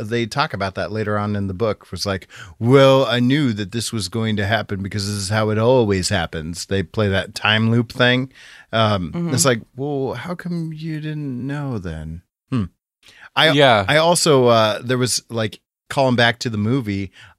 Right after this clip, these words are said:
Speaker 1: I kept thinking, well, not kept thinking, but for, like, a split second there at the very beginning of the movie, I thought, "Oh, they're gonna make Loki Mephisto."
Speaker 2: Yeah, that kinda would've been cool, but
Speaker 1: And then it
Speaker 3: Yeah.
Speaker 1: totally went the other way.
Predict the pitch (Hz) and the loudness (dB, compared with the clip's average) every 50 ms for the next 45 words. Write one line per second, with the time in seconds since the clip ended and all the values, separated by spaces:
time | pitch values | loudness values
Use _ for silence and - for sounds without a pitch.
0 | _ _ _ - 135 151 - - 165 151 135 - - - 143 135 135 120 127 117 | _ _ _ -2 -2 -2 0 0 0 0 0 -2 -4 -6 -4 -4 -2 -2 -4 -4
1 | 113 110 101 - 113 120 117 110 104 120 107 - - 120 117 104 - - 120 113 | -4 -6 -6 -6 -2 0 0 0 0 -2 -6 -8 -8 -6 -6 -6 -6 -6 -6 -6
2 | - - 107 98 87 87 85 85 90 92 85 - - 117 113 107 - 113 113 104 | -6 -8 -12 -12 -12 -12 -16 -14 -12 -12 -12 -10 -10 -8 -8 -8 -8 -8 -8 -8
3 | 107 104 - - - - - - - - - - - 135 123 - 123 107 98 101 | -6 -6 -6 -6 -8 -8 -10 -10 -8 -6 -4 -2 0 0 0 0 -4 -4 -4 -4
4 | 95 92 - 90 92 113 127 135 139 143 139 131 127 113 127 123 123 120 117 110 | -6 -6 -8 -6 0 2 4 4 4 4 2 0 0 0 0 2 2 2 0 0
5 | 110 107 110 107 98 95 92 90 95 - - 101 95 92 85 - - - - - | 0 0 0 0 0 0 -2 -4 -4 -2 -2 0 0 0 -2 -6 -14 -20 -20 -20
6 | - - _ _ _ - 214 254 277 277 254 208 156 123 98 - _ _ _ 160 | -20 -20 _ _ _ 0 2 4 6 6 6 6 4 4 2 -2 _ _ _ -2
7 | 175 202 202 202 214 214 - 135 127 120 135 165 208 254 330 320 - - 214 196 | 0 0 2 4 2 0 0 -2 -2 -2 2 4 6 6 6 4 2 0 0 2
8 | 165 143 127 120 123 120 110 - 123 113 - - - 104 85 80 80 - _ _ | 2 4 4 4 2 2 0 -2 -4 -6 -6 -6 -6 -8 -8 -10 -12 -18 _ _
9 | _ _ _ _ _ _ _ _ _ - 180 170 165 160 165 170 175 - _ _ | _ _ _ _ _ _ _ _ _ -14 -10 -8 -6 -6 -6 -6 -8 -12 _ _
10 | - 208 220 220 262 269 254 208 190 180 170 170 165 185 190 180 185 185 175 - | -4 -4 -4 -2 -2 -2 -2 -2 -2 -2 -4 -4 -6 -6 -6 -6 -8 -8 -8 -8
11 | - - - _ - 113 117 110 110 113 113 110 107 104 104 104 110 110 107 101 | -10 -10 -12 _ -8 -6 -4 -2 -2 -2 -2 -2 -2 -2 -2 0 2 2 2 2
12 | 98 - 131 123 113 113 110 104 101 101 - 101 95 90 82 80 76 73 80 | 2 4 4 4 4 2 0 -2 -2 -4 -4 -6 -6 -6 -8 -10 -10 -10 -12